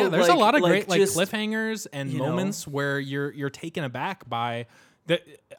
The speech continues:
Speaker 1: I think it's kind of clever, right? Like, there, there's a lot of clever changes in the expectations that
Speaker 2: Yeah.
Speaker 1: the show establishes for you.
Speaker 2: Yep. Yeah, and like I said earlier, they didn't stretch too hard to try to,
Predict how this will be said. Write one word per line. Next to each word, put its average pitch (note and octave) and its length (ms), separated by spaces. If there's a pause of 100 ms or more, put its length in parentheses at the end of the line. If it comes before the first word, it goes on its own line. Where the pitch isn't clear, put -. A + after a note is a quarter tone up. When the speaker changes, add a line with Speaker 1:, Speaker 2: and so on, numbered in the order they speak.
Speaker 1:
I C#3+ 120
think E4+ 180
it's G#3 120
kind E3 160
of C3 80
clever, G#2 480
right? C#3 220
Like, C#3+ 180
there, E3 200
there's D#3+ 200
a D#3+ 40
lot E3+ 180
of D#3 100
clever D3 540
changes C3 640
in B2+ 320
the B2 140
expectations A#2+ 760
that A2+ 120
Speaker 2:
Yeah. A2+ 60
Speaker 1:
the A2 60
show G#2+ 200
establishes - 600
for G1+ 160
you. G#1+ 140 (220)
Speaker 2:
Yep. A#2 220 (580)
Yeah, C3 140
and C#3 140
like E3 180
I - 20
said E3 240
earlier, C#3+ 320
they A#2 140
didn't B2 240
stretch - 440
too B2+ 220
hard B2+ 380
to C3 80
try B2 260
to, A#2+ 240